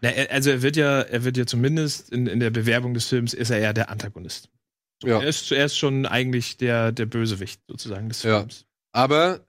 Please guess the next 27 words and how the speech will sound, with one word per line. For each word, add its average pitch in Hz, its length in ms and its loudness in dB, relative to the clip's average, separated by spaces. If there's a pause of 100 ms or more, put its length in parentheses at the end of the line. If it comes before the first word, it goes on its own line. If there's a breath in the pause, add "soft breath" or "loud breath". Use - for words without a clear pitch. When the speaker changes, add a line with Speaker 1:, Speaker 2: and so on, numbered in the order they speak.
(320)
Speaker 2:
deutlich 170 520 4
vielschichtiger, 170 800 2
als 135 180 -2
man 135 120 0
es 135 80 -10
anhand 127 280 -2
der 131 100 0
Trailer 131 300 0
irgendwie 123 200 -2
Speaker 1:
Er 113 60 0
ist - 0 -
Speaker 2:
vermuten 139 240 2
Speaker 1:
die 113 40 -4
Speaker 2:
mag. 98 280 -2
Speaker 1:
er, 110 220 -2
also 135 320 2
man, 135 240 0
man 127 180 0
hat 156 140 -2
ja 143 60 2
immer 147 120 0
das 139 140 -2
Gefühl 143 240 -2
gehabt, 143 220 0
in, 131 180 -2
in 123 120 0
vielen 139 540 0